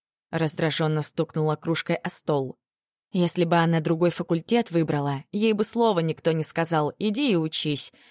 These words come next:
Но она же никуда не перевелась. Тупо завалила и молчит. Как она дальше жить собирается? По горам как непонятно кто лазить? Год полазит, ну, два. А потом?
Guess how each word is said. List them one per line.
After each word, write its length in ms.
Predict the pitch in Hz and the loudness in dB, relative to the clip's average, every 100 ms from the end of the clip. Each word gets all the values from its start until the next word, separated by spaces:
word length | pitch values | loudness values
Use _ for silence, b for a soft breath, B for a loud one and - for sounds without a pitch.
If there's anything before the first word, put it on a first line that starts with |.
| b - | b 2
Но 160 | 190 | 4
она 200 | 185 202 | 6 4
же 140 | 202 220 | 4 2
никуда 400 | 220 247 240 247 | 2 2 2 2
не 160 | 170 | 2
перевелась. 680 | 160 175 180 202 202 151 - - _ _ - | 2 2 2 2 0 -2 -8 -14 _ _ -2
Тупо 240 | 220 190 | 0 0
завалила 540 | 156 160 160 196 220 160 | 2 2 4 4 2 2
и 100 | 160 | 2
молчит. 580 | 165 165 - 147 - _ _ _ _ _ _ | 0 -2 -6 -6 -8 _ _ _ _ _ _
Как 240 | 214 202 | -4 0
она 180 | 208 202 | 0 0
дальше 380 | 196 185 180 170 | 0 0 -2 -2
жить 220 | 175 170 | -2 -2
собирается? 800 | - 165 170 160 156 - 151 151 _ _ - | -2 0 2 2 0 -4 -6 -8 _ _ -4
По 100 | 185 | 2
горам 360 | 185 220 220 | 4 4 2
как 180 | 196 - | 0 -2
непонятно 540 | 202 196 202 196 208 | 0 2 0 0 -2
кто 240 | - 294 269 | -2 0 2
лазить? 500 | 208 156 151 - - _ _ _ | 4 2 -2 -8 -14 _ _ _
Год 320 | 170 190 - | 0 0 2
полазит, 640 | 185 156 151 160 165 - - - | 0 2 2 0 -2 -6 -8 2
ну, 200 | 233 185 | 4 4
два. 360 | 147 156 165 - _ _ _ - | 2 0 0 -6 _ _ _ -4
А 100 | 214 | 0
потом? 640 | 233 226 233 214 156 139 | -2 0 0 2 0 -4